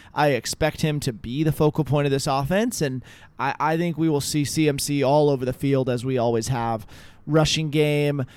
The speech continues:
passing game. We'll see if, if Kyle rests him, if we're up. He probably won't. He doesn't like to. But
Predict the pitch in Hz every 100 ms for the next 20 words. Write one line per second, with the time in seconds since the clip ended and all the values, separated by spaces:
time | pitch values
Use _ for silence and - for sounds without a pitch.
0 | - - 147 147 151 147 143 139 139 135
1 | 151 - 175 185 165 - 156 - 160 156
2 | 147 147 - - 180 165 143 127 120 156
3 | - 139 - 123 113 110 147 170 - 131
4 | 123 117 123 185 - 196 190 196 - -
5 | - - 143 156 185